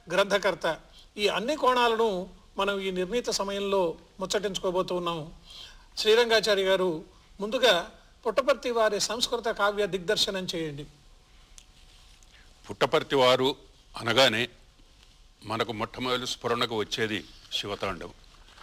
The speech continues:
Speaker 2: శివతాండవం అనగానే పుట్టపర్తి వారు గుర్తుకొస్తారు. అంటే, ఆయన ఎన్ని రచనలు చేసినా, ఎన్ని భాషల్లో ఎన్ని కృతులు నిర్మించినా,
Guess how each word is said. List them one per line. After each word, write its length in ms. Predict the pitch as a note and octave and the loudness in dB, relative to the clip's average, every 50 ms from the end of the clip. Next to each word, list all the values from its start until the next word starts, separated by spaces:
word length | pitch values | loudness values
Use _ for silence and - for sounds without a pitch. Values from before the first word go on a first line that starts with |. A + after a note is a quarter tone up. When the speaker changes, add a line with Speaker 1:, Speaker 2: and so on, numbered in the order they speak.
| - - - - - - | -20 -20 -20 -20 -10 -4
Speaker 2:
శివతాండవం 720 | - - B2+ C3+ C#3 - D3 D3+ C#3+ C3 C3+ C3+ C3 C3 - - | -4 -2 0 0 2 4 4 4 4 4 2 0 0 -4 -6 -6
అనగానే 600 | G#2+ A2 B2 C3 C3 B2+ B2 B2+ A#2 F#2+ F#2 A2 - - - - - - - - | -2 0 4 6 6 6 6 6 4 2 0 -8 -14 -16 -20 -20 -20 -20 -10 -8
పుట్టపర్తి 440 | C3+ - C#3+ C3 - D3 C3 - B2+ | -6 -4 -2 0 0 -2 -2 0 0
వారు 180 | B2 A#2 A2+ | 0 0 0
గుర్తుకొస్తారు. 680 | A2+ A2+ A2+ - - A2 - - - - - - F2+ - - _ _ - - - _ - - - - - - - - - | 0 -6 -12 -12 -14 -12 -12 -10 -10 -10 -10 -12 -14 -14 -16 _ _ -20 -20 -20 _ -20 -20 -20 -20 -20 -20 -20 -16 -12
అంటే, 520 | A#2 A#2 - C3 A2 A2 A#2+ B2 A#2 - - - - | -2 2 4 6 6 6 4 2 -2 -12 -18 -6 0
ఆయన 180 | A2+ B2 B2+ B2+ | 2 2 2 2
ఎన్ని 380 | B2+ B2 A2 G#2+ A#2+ C3+ C#3+ | 0 -2 -4 -6 -4 -4 -2
రచనలు 400 | C3 G#2+ F#2+ - - C#3 D3 C#3 | -2 -2 -4 -4 -2 0 0 2
చేసినా, 520 | B2+ A#2+ A2+ G2+ - - - F#2+ G2 A2+ - - - - - - | 2 0 0 -2 -2 -4 -4 -4 -4 -4 -6 -12 -20 -20 -10 -8
ఎన్ని 240 | G#2 A2 A#2+ B2+ | -6 -4 -2 -2
భాషల్లో 640 | A#2+ G#2+ G#2 A#2+ B2 B2+ - D3+ C3+ B2+ B2+ C3 B2 | -4 -2 0 0 0 2 0 -4 -6 -4 -4 -4 -4
ఎన్ని 260 | A#2 G#2+ A2+ B2 A#2+ | -6 -6 -6 -8 -8
కృతులు 360 | - - - - - B2+ A#2+ | -10 -12 -16 -10 -8 -8 -6
నిర్మించినా, 680 | A2+ G#2+ G2+ G2+ A2+ B2 A#2+ A2 - - G#2+ E2+ F#2 | -4 -6 -6 -6 -6 -8 -6 -6 -4 -6 -4 -6 -8